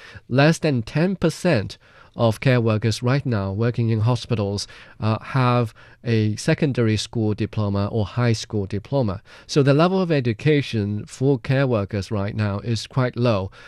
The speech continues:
to a point that, uh, they don't necessarily know, or they don't necessarily pos-, possess the education background to know what is essential, uh, at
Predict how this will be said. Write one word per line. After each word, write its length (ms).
to 160
a 60
point 380
that, 180
uh, 220
they 200
don't 480
necessarily 600
know, 540
or 180
they 140
don't 380
necessarily 580
pos-, 420
possess 460
the 200
education 640
background 640
to 200
know 500
what 260
is 240
essential, 920
uh, 260
at 460